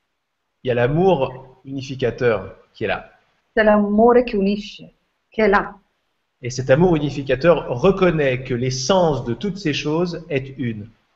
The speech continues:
Speaker 2: E, e questo amore che unisce riconosce che tut-,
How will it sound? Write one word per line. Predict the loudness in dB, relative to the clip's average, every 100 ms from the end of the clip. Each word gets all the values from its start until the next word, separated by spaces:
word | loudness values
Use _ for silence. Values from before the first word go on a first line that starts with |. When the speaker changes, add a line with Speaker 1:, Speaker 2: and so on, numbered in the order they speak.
| _ _ _
Speaker 2:
E, | -6 -6 -6
e | -6
questo | -6 0
amore | 2 4 6 4
che | 4
unisce | 2 2 2 2 2
riconosce | 2 4 2 2 0 2 2
che | 4 2 2 -4
tut-, | -2 -2 -4